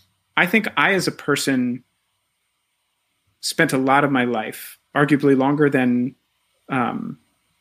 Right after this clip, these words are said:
it, I should have, m-, mistaking,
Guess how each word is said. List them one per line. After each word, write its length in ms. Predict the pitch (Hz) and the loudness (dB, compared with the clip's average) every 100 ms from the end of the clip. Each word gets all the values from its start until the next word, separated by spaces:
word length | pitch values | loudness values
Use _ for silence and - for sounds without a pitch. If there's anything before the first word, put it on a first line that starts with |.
| - - _ _ - | -14 -14 _ _ -8
it, 280 | 139 - - - | -6 -6 -8 -2
I 100 | 131 | -2
should 280 | - 160 131 | 4 4 4
have, 440 | 123 - - - - - - _ _ _ _ _ | -2 -6 -10 -14 -18 -20 -20 _ _ _ _ _
m-, 160 | 143 - | -12 -4
mistaking, 1080 | 165 147 - - 165 165 151 139 131 123 123 | 2 2 2 4 4 6 6 6 6 4 -2